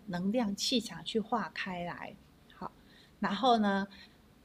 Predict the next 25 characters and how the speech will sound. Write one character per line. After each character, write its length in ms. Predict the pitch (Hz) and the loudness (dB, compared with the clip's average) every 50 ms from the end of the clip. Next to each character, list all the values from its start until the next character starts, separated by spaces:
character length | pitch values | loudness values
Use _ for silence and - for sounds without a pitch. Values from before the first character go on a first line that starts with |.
| - - - - - - | -20 -20 -20 -20 -20 -20
会 320 | - - - 339 311 269 247 | -10 -2 4 6 6 6 6
让 200 | 269 262 247 208 | 6 4 4 4
你 120 | 190 - | 2 0
有 120 | - 143 - | 0 -2 -2
一 60 | 156 | -4
个 140 | - 156 127 | -4 -6 -6
更 280 | - - 254 220 190 - | -2 0 2 2 2 0
高 220 | - 160 143 160 165 | 0 -2 -2 -2 -2
的 80 | 156 | -4
连 320 | - - - - - 135 170 | -6 -8 -10 -12 -12 -12 -10
接。 320 | - - - - - - - - - - - _ - - - - - - - - - | -8 -8 -8 -8 -8 -10 -12 -18 -20 -20 -20 _ -20 -20 -20 -20 -20 -20 -20 -18 -6
这 140 | - - 349 | 0 0 4
个 160 | 330 - 233 | 8 8 8
连 300 | 202 185 175 170 190 208 | 8 6 2 2 2 0
接 240 | 202 208 190 165 165 | 0 0 -2 -2 -2
呢， 340 | 165 170 175 165 170 185 - - - - | -2 -2 -4 -4 -4 -6 -8 -12 -6 2
会 180 | - 277 254 | 6 8 8
让 240 | 233 240 240 226 202 | 8 8 4 4 4
你 100 | 185 160 | 2 0
从 360 | - - 180 175 185 196 220 | -2 -4 -4 -2 0 2 2
内， 320 | 254 294 269 226 190 - - - - - - - - - - | 2 4 2 2 0 -2 -6 -12 -20 -20 -20 -20 -20 -8 0
由 240 | 180 175 175 196 214 | 2 2 2 4 2
内 360 | 240 254 285 269 214 185 - - | 2 2 2 2 2 0 -2 -6
而 240 | - 170 170 170 - | -6 -4 -2 -2 0
外 300 | - - 226 196 175 - | 2 4 4 4 2 -2